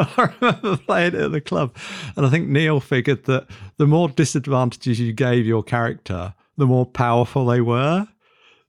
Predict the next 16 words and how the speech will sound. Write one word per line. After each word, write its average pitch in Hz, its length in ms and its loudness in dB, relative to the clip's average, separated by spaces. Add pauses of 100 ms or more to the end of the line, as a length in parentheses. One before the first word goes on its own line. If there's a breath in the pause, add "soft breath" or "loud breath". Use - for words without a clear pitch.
But 160 260 -4
the, 156 140 -2 (100)
the 165 120 2
advantages 147 720 -2
were 139 120 -2
out 143 140 -2
of 127 80 -8
all 147 140 2
proportion 127 760 -4
to - 120 -8
the 120 140 -6
disadvantage. 147 1120 -6 (840)
So, - 140 -6
you, 135 160 2
you 151 220 0
know 113 240 0